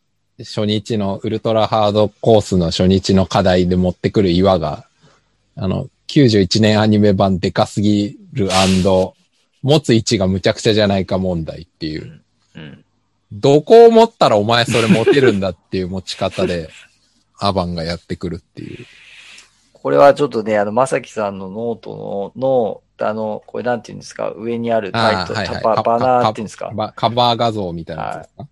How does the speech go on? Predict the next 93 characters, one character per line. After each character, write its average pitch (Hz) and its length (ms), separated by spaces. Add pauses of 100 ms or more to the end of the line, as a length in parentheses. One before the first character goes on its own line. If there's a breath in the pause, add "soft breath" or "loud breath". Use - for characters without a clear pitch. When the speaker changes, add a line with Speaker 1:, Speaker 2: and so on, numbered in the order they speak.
(100)
Speaker 2:
い。 113 40
に、 98 300
そ 113 120
の 107 80
比 - 140
較 131 320
写 143 180
真 104 260
が 95 120 (120)
出 110 140
て 104 120
る 95 120
ん 90 60
で 78 100
ね、 113 280 (100)
こ - 100
れ 107 60
ぜ 131 160
ひ 127 160
見 110 160
て 104 120
い 98 80
た - 100
だ 95 140
き - 100
た 107 200
い。 - 160
こ 143 120
れ 151 60
は 151 80
ね、 151 80
ほ 165 180
ん 160 60
と 165 100
ち - 40 (120)
ょ - 20
っ - 40
と 143 60
ね、 113 160
吹 - 220
き - 20
出 156 100
し - 120
ま 156 100
し - 100
た - 80
ね、 95 100
僕 98 200
は。 - 60 (800 soft breath)
Speaker 1:
お 117 120
か 175 160
し - 140
い - 20
っ - 40
す - 120
よ - 60
ね。 101 60
ま 135 120
あ 110 60
ね、 - 80
ほ 214 140
ん 349 40
と 330 120
ね、 160 80
一 143 100
瞬 - 260
な 240 80
ん 143 60
で 139 40
す - 60
よ。 - 80
も 110 120
う - 20
五 143 160
秒 214 280
ぐ 214 120
ら 165 80
い 110 80
し - 100
か 104 80
映 104 220
ん 113 60
な 98 80
い 90 40
シ 101 220
ー 90 40
ン 85 40
な 82 100
ん 80 60
で - 80
す - 80
け 85 100
ど。 82 160